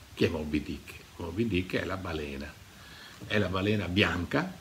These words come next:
che il nostro capitano insegue per tutti i mari, fino, per tutti gli, gli oceani. Le baleniere facevano il gi-, facevano il giro del mondo praticamente in quattro anni, andavano nel Pacifico, nell'Atlantico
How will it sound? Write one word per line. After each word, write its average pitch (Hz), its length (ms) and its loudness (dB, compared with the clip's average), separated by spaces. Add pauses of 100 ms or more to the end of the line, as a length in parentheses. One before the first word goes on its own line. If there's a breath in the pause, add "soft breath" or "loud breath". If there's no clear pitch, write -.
(200)
che - 380 6 (120)
il 98 80 0
nostro 107 420 0
capitano 92 720 -2
insegue 82 760 0 (280)
per 110 140 2
tutti - 340 -6
i - 20 0
mari, 82 420 -8 (960 loud breath)
fino, 85 800 0
per 95 120 -2
tutti 107 280 2 (100)
gli, 85 280 -4
gli 82 80 -2
oceani. 92 600 2
Le - 200 -10
baleniere 101 580 0
facevano 90 400 -8
il 92 160 -8
gi-, 92 180 -8 (120)
facevano 90 320 -4
il 78 40 -6
giro 90 160 4
del 80 120 2
mondo 98 320 2
praticamente 80 560 -6
in 78 80 -8
quattro 90 380 -2
anni, 85 260 -2
andavano 82 440 -6
nel 82 180 -8
Pacifico, 95 560 -2
nell'Atlantico 85 760 -6